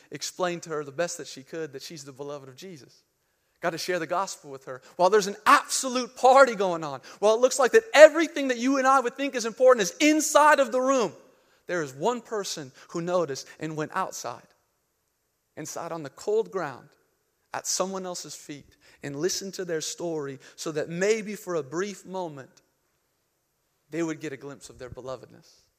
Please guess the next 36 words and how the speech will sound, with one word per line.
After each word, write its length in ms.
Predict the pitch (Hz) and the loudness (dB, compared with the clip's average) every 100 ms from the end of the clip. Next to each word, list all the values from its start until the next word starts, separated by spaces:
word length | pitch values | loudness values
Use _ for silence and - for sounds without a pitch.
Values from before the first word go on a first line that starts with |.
| _ _ _ _ _ | _ _ _ _ _
Uh, 140 | 131 135 | -16 -12
that 180 | 147 - | -12 -8
person 300 | 170 - 135 | -8 -8 -14
was 120 | 123 | -16
Hannah 220 | 151 139 | -16 -16
Thomas, 420 | - 160 156 - | -16 -16 -16 -18
and 80 | 131 | -18
you 60 | 135 | -16
got 120 | 131 | -16
to 60 | |
hear 180 | 131 165 | -16 -18
from 240 | 165 127 123 | -16 -20 -20
her 100 | 123 | -20
a 60 | |
little 180 | 123 131 | -18 -16
bit 220 | 131 120 _ _ _ | -14 -16 _ _ _
ago 220 | - 131 | -14 -12
this 220 | 123 - | -14 -14
morning. 280 | 147 147 123 _ _ _ _ _ _ _ _ _ _ _ _ _ - | -16 -18 -20 _ _ _ _ _ _ _ _ _ _ _ _ _ -10
And 100 | 170 | -8
it 40 | |
was 80 | 160 | -8
this 140 | - | -10
incredible 440 | 160 - 196 175 170 | -12 -6 -6 -6 -12
moment. 380 | 196 185 131 _ _ 139 | -12 -12 -16 _ _ -2
That 340 | 247 220 165 - _ _ _ _ _ _ _ | -2 0 -4 -12 _ _ _ _ _ _ _
is 120 | 143 143 | -16 -12
what 100 | 139 | -8
washing 320 | 139 - 135 | -10 -10 -18
feet 260 | - - | -20 -20
looks 200 | - - | -20 -20
like. 160 | 117 113 _ _ _ _ _ _ _ _ _ _ - | -20 -20 _ _ _ _ _ _ _ _ _ _ -10
Is 140 | 170 | -6
it 80 | 185 | -4
absolute 460 | 196 - 196 196 196 | -4 -4 -4 -4 -4
humility? 580 | 170 165 185 196 208 | -10 -10 -8 -8 -12